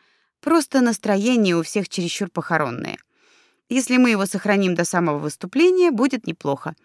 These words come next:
ибо меньше палок в колёса от конкурентов. А на шоу как выстрелим? Чем? Довольно злобно пробурчал Рыжий. Тем, как мы дружно стучим лбами об пол, кланяясь Бо.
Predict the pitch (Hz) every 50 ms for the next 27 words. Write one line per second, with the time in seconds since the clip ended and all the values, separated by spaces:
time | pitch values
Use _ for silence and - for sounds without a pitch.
0 | _ _ - - _ _ _ _ - 214 214 196 226 220 226 240 247 240 - 220
1 | 185 - 196 185 185 180 180 - - _ - 175 175 180 175 - - 160 - -
2 | - 170 165 - 175 170 170 165 165 - 165 - _ _ - - - - - -
3 | _ _ - 185 190 202 196 180 - - 285 302 277 240 - _ - 240 262 277
4 | 269 262 247 226 196 180 - 160 139 175 262 311 269 - - 277 254 226 196 170
5 | 165 156 - _ _ _ _ _ _ _ _ _ _ _ _ - - - - 370
6 | 392 370 330 240 170 - _ _ _ _ _ _ _ - 151 156 160 156 156 170
7 | 170 160 160 175 233 254 220 220 220 208 - 180 160 160 160 160 - - 170 160
8 | 156 156 151 139 - 135 - - _ _ _ - - - - - _ _ _ _
9 | - - 269 269 269 - 254 233 - 240 233 220 220 226 269 254 220 254 226 -
10 | - 226 - - 240 233 226 226 214 185 220 233 233 226 214 208 202 269 302 -
11 | - 254 220 185 - - 180 175 175 175 165 170 175 165 165 175 185 160 143